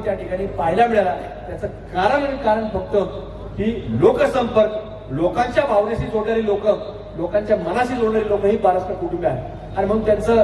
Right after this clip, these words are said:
काम आज आपल्याला त्या निमित्तानं पाहायला मिळतं. आणि म्हणूनच आज कुठेतरी या माध्यमातून आज आपल्याला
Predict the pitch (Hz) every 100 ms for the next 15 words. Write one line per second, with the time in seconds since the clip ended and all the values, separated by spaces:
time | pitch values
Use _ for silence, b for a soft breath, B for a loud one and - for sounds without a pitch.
0 | - 180 202 - - - - 147 180 196
1 | 208 208 208 190 190 208 202 190 - -
2 | - - - 170 196 226 202 175 156 -
3 | - - - - 185 185 208 208 202 202
4 | 196 - 208 220 202 - - - - -
5 | - - - 180 190 180 185 202 208 165
6 | - - - - 160 185 185 196 202